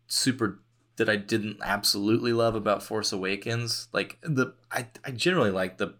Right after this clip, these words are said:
the pace of Force Awakens. I do like that, that there is this, this weird, completely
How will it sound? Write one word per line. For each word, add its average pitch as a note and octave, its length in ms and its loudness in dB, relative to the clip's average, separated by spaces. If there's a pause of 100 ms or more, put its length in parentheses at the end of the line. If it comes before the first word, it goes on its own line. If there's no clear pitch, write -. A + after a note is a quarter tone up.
the - 60 -10
pace - 320 -2
of - 100 -6
Force A2+ 240 -2
Awakens. A#2 420 -4 (680)
I D3+ 120 4
do D#3 280 4
like D#3+ 320 2
that, A#2 200 0 (480)
that A2 220 0
there B2+ 180 4
is G#2+ 220 0
this, A2 260 0 (1080)
this - 260 0
weird, C#3 680 4 (260)
completely B2 920 0